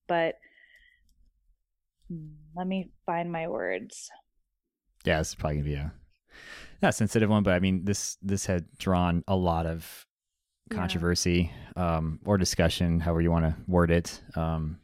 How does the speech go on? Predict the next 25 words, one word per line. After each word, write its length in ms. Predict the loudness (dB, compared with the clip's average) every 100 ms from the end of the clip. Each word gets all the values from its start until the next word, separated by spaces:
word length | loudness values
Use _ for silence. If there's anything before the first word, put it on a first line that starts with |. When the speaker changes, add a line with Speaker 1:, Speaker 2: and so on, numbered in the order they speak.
| _ _
Speaker 2:
in 80 | -6
the 60 | -2
threads. 500 | 2 4 4 0 -4
But, 300 | -4 -2 -2
um, 360 | 0 -2 -2 0
I 40 |
was 60 | 0
just 120 | 0
curious, 380 | 2 2 2 0
like, 320 | -2 -4 -16 _ _ _ _ _ _ _ _ _ _ _ _ _ _ _ _ _ _ _
Speaker 1:
I'm 220 | 2 2
going 300 | 4 4 4
to 120 | 0
preface 420 | 0 0 0 0 -2
it 120 | 0
by 120 | 0
saying 480 | 0 -2 -2 -2 -6 -4
I 100 | -4
know 220 | -2 0
that 240 | 2 4
every 300 | 2 4 4 4
move 240 | 0 0
that 180 | 0 2
was 220 | 0 0
done 560 | -2 -2 -2 -6 -12